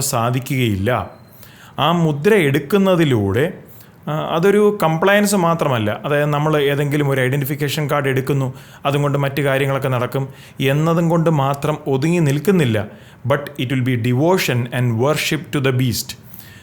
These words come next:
ആ മൃഗം, അതായത് എതിർ ക്രിസ്തുവിന് ആരാധനയും അവനെ നമസ്കരിക്കുന്നതിനും വേണ്ടിയാണ് ആ സിസ്റ്റം ഇംപ്ലിമെന്റ് ചെയ്യുന്നത്. വെളിപ്പാട് പുസ്തകം പതിനാലിൻ്റെ ഒൻപത്, പതിനൊന്നും വാക്യങ്ങൾ,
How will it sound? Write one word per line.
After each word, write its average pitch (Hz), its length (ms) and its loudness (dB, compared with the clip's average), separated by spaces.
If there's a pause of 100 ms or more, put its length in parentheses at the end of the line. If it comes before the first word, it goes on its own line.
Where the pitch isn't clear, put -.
(180)
ആ 156 40 2 (100)
മൃഗം, 160 300 2 (100)
അതായത് 139 360 0
എതിർ 170 140 0 (160)
ക്രിസ്തുവിന് 175 580 0 (260)
ആരാധനയും 165 840 2 (600)
അവനെ 165 300 2 (200)
നമസ്കരിക്കുന്നതിനും 160 1300 0 (120)
വേണ്ടിയാണ് 165 500 2 (160)
ആ 131 40 0 (100)
സിസ്റ്റം 131 340 -2 (160)
ഇംപ്ലിമെന്റ് 139 420 2
ചെയ്യുന്നത്. 107 300 0 (420)
വെളിപ്പാട് 127 320 -2
പുസ്തകം 127 400 -2
പതിനാലിൻ്റെ 123 600 0 (140)
ഒൻപത്, 120 340 0 (300)
പതിനൊന്നും 120 480 -2
വാക്യങ്ങൾ, 120 360 -2